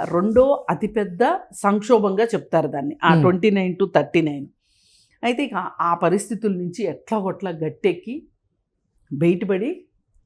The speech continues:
Speaker 1: ఆ మాంద్యం నుంచి బయటపడి,
Speaker 2: Hmm.
Speaker 1: ఇప్పుడు మళ్ళీ ఆ, అప్పుడు స్టాక్ మార్కెట్లు
Speaker 2: కుదేలైపోయినాయి.
Speaker 1: కుదేలైపోయిన తర్వాతనే మేము డిప్రెషన్‌లో ఉన్నాము
Speaker 2: Hmm.
Speaker 1: అని చెప్పుకోవాల్సి వచ్చింది,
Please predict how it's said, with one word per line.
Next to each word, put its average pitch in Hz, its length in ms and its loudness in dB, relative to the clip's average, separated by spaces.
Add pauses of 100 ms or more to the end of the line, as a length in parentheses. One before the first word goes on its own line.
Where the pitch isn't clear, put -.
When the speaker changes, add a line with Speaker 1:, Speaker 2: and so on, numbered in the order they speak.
(160)
Speaker 1:
ఆ 156 160 2
మాంద్యం 190 420 6
నుంచి 196 240 -2
బయటపడి, 165 680 0 (180)
Speaker 2:
Hmm. 151 220 4 (300)
Speaker 1:
ఇప్పుడు 392 340 0
మళ్ళీ 220 540 2
ఆ, 156 140 6 (100)
అప్పుడు 294 680 4 (120)
స్టాక్ 202 400 2
మార్కెట్లు 214 680 2 (380)
Speaker 2:
కుదేలైపోయినాయి. 160 580 8 (100)
Speaker 1:
కుదేలైపోయిన 202 600 6
తర్వాతనే 190 680 0 (540)
మేము 208 280 0
డిప్రెషన్‌లో 214 580 0
ఉన్నాము 170 580 -4 (200)
Speaker 2:
Hmm. 143 180 2 (800)
Speaker 1:
అని 180 380 -4 (340)
చెప్పుకోవాల్సి 170 580 2
వచ్చింది, - 400 -12